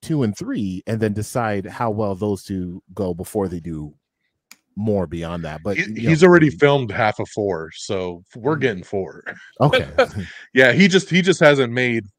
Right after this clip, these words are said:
Speaker 2: you know, five, six, or seven yet. So
Speaker 1: Yeah.
Speaker 2: I think, uh, two, three, two, three, four are a guarantee.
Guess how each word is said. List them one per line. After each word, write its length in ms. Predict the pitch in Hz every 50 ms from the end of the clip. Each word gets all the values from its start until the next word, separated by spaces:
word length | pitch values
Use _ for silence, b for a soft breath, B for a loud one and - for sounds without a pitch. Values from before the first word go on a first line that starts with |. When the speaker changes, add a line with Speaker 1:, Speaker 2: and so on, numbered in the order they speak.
| _ _
Speaker 2:
you 200 | - 127 117 113
know, 200 | 104 95 98 92 - _ _ _
five, 240 | - 117 98 98 87
six, 240 | - - 123 - -
or 60 | 92
seven 360 | - - 123 110 92 92 90
yet. 240 | 90 87 85 78 -
So 320 | - - 107 95 92 92 - - 80
Speaker 1:
Yeah. 200 | 76 71 71 -
Speaker 2:
I 140 | - 98 107
think, 400 | 104 - 131 131 120 104 - -
uh, 300 | 107 98 95 92 95 92 - _ -
two, 200 | - 151 135 123
three, 460 | - 120 117 117 110 104 101 101 - - _ _ -
two, 160 | - 156 139
three, 220 | - 131 127 117
four 480 | 104 - 120 113 113 104 92 90 90 87 -
are 380 | 92 90 90 87 87 85 87 - _ _ _ _ _ _ _ _ _
a 60 | - 104
guarantee. 720 | 98 127 131 120 113 107 104 - - 110 98 87 82 -